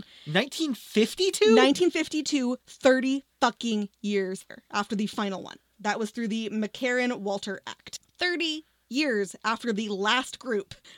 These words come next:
Speaker 2: was not allowed to become citizens. Eighteen seventy-six. So what, like,
Speaker 1: Yeah.
Speaker 2: math? In nineteen sixty-one, the twenty-third Amendment granted the vote to Washington, D C, but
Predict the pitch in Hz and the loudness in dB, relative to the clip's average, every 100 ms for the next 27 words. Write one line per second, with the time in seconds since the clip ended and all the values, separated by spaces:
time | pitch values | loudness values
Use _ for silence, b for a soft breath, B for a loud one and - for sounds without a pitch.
0 | - 240 233 240 233 220 202 208 214 208 | 0 2 4 4 4 2 2 0 -2 -2
1 | 214 185 - - - B _ - 226 262 | -2 -6 -10 -14 -18 B _ -10 -4 -2
2 | 269 262 269 - - - - - 202 190 | -2 -2 -4 -8 -12 -16 -18 -8 -4 -2
3 | 190 190 180 - - _ 117 139 120 175 | -4 -6 -8 -10 -16 _ -8 -6 -6 -6
4 | 165 - - - _ - 269 302 330 381 | -6 -8 -16 -20 _ 2 4 4 0 -2
5 | 392 381 - - - 330 302 370 226 170 | 0 -2 -2 -8 -6 -4 -2 0 0 -2
6 | - - 247 - 349 339 370 359 320 240 | -10 -4 -2 0 0 0 -2 0 2 2
7 | 226 226 214 220 247 220 214 202 - 220 | 2 -2 -2 -2 0 0 0 0 -2 -4
8 | 196 202 220 208 220 254 - 285 208 _ | -2 -2 -2 0 -2 -2 -6 -8 -10 _
9 | - | -6